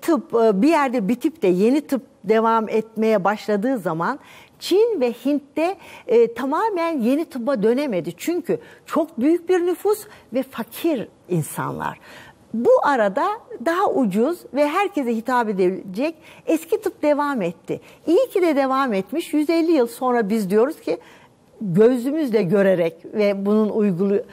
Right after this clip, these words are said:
uygulayıcılarını görerek, evet, bakın Çin'de de, Hint'te de eski tıp devam ediyor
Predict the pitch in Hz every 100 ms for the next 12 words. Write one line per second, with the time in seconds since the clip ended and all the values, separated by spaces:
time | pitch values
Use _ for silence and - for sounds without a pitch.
0 | - - - 208 175 196 190 175 196 190
1 | 185 180 175 180 254 - - - - 320
2 | 240 151 - 285 220 226 262 285 - 247
3 | 233 220 190 175 202 - 226 220 214 185
4 | 196 - - - 240 - 254 208 - 220
5 | 208 214 220 208 185 202